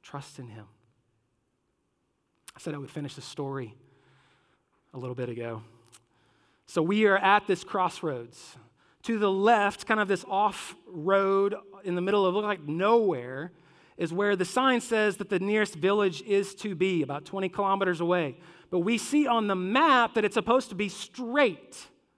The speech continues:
And so we pray and we really sense we need to follow the sign. So we take this left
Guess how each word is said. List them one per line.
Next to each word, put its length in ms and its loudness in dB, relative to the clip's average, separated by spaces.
And 80 -20
so 80 -6
we 100 0
pray 420 4
and 100 2
we 40 0
really 280 4
sense 280 -6
we 60 -8
need 140 -2
to 60 -4
follow 420 2
the 100 -2
sign. 640 -4
So 100 -16
we 40 -12
take 180 -4
this 180 -10
left 600 -4